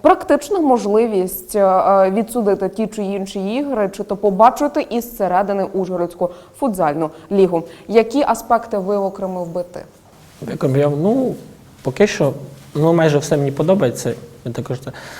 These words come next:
Speaker 2: По суддівству Костя сказав справду. Тобто, ну, я тут списую на це, що суддів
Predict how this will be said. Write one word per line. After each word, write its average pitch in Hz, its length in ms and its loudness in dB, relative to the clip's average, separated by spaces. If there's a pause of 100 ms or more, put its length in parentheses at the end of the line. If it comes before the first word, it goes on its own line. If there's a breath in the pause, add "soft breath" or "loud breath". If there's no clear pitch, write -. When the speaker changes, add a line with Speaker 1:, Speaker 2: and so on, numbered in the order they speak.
(240 loud breath)
Speaker 2:
По 180 100 6
суддівству 147 640 4
Костя 143 340 -2
сказав 131 420 4 (320)
справду. 135 640 2 (640)
Тобто, 135 300 -2
ну, 135 180 0 (180)
я 139 160 4
тут 156 160 -2
списую 143 400 0
на 131 80 -2
це, 147 200 2
що 117 340 0 (540)
суддів 131 240 2